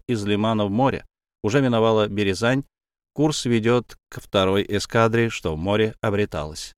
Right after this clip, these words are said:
Генерал Александр Суворов. Записка Александра Васильевича Суворова с рассуждениями о русской гвардии и воспитании офицеров.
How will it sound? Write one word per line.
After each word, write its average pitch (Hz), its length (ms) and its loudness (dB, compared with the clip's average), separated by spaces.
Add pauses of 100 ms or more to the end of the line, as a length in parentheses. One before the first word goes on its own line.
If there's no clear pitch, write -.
(300)
Генерал 95 580 2
Александр 113 520 0
Суворов. 82 440 -4 (1080)
Записка 151 640 0
Александра 151 420 2
Васильевича 135 500 0
Суворова 156 540 0 (260)
с - 120 -4
рассуждениями 165 1000 0
о 147 140 4
русской 143 420 0
гвардии 127 640 0
и 113 160 -2
воспитании 101 640 0
офицеров. 98 580 -4